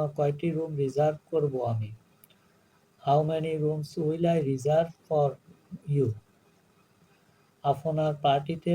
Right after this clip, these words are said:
প্রাপ্তবয়স্ক লোক কয়জন থাকবে? How many elderly people will be at a, your party? আপনার ভ্রমণ সুন্দর হোক। Have a nice trip।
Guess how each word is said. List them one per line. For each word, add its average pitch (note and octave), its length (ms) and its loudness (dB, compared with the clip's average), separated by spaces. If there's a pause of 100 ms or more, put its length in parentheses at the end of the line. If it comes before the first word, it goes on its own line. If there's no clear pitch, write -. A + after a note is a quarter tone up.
(100)
প্রাপ্তবয়স্ক C#3 840 -2 (300)
লোক C#3+ 180 0 (120)
কয়জন D3 440 2
থাকবে? A2 400 -6 (1040)
How D3+ 140 2 (120)
many E3 240 0 (260)
elderly E3+ 540 2 (100)
people D3 380 0 (140)
will D#3 220 -6 (180)
be D#3 100 -8 (260)
at D3+ 180 -4
a, D#3+ 120 0 (380)
your D3+ 180 0 (140)
party? C#3+ 400 0 (1500)
আপনার D3 480 0
ভ্রমণ C#3+ 440 0
সুন্দর D#3 480 -4
হোক। A#2 260 -4 (640)
Have C#3+ 200 2
a D#3+ 120 6 (120)
nice E3 300 2
trip। A2+ 200 -6